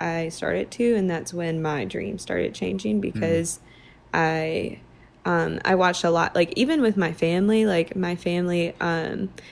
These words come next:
Speaker 1: I'm really close to, like, my cousins and stuff, and so my cousins had a baby that passed away from leukemia, and I basically, like, watched her pass away, and so that, like,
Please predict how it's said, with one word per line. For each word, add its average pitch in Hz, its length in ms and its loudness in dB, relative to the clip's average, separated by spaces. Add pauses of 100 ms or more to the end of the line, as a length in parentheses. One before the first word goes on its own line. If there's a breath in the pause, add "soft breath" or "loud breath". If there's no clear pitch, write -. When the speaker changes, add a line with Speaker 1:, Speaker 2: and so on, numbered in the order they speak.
(120)
Speaker 1:
I'm 180 120 2
really 180 160 6
close 175 260 2
to, 156 60 0
like, 165 100 0
my 175 120 -4
cousins 175 420 -2
and 180 120 -4
stuff, 175 300 2
and 170 160 -4
so 170 300 -2 (340 loud breath)
my 175 160 -2
cousins 180 460 0
had 160 360 0
a 175 60 0
baby 160 380 0
that 180 200 -2
passed 180 300 -2
away 175 240 2
from 170 200 -4
leukemia, 170 680 0
and 165 160 -2
I 160 300 0
basically, - 600 -2
like, - 240 -2
watched - 320 -4
her 202 100 -2
pass 202 340 -4
away, 220 340 2 (340 loud breath)
and 180 180 2
so 175 200 4
that, 165 320 2 (100)
like, 165 380 4